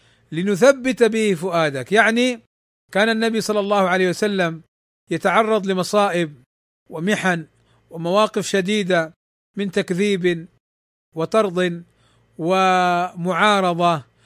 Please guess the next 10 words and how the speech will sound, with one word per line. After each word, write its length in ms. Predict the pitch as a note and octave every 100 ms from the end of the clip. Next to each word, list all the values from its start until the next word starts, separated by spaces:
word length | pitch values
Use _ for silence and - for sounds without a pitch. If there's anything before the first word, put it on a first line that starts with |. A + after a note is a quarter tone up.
| _ -
حتى 380 | D3+ - G#3+ G#3+
كذبه 840 | G#3+ F#3 G#3 G3+ F#3 F#3+ F#3+ F3+ _ _ _ _ _
عمه 800 | C3+ F3 G#3+ G3+ F#3+ F#3+ F#3 F3 - _ _ _
وحاربه 920 | E3+ - G3 G3 G#3 G3+ F3+ F#3+ F3+ - _ _ _ -
أهله 640 | G3+ G3 G3 F3+ G3 E3+ _ _ _ -
وطردوه 880 | F#3 A3 G#3 G3 A3 G#3+ F#3+ F#3 E3+ _ _ -
صلى 240 | - G3+
الله 380 | G3 G3+ F#3+ G3
عليه 300 | F#3+ G3 G3
وسلم، 640 | F#3+ F3 G3+ F#3+ F3+ F3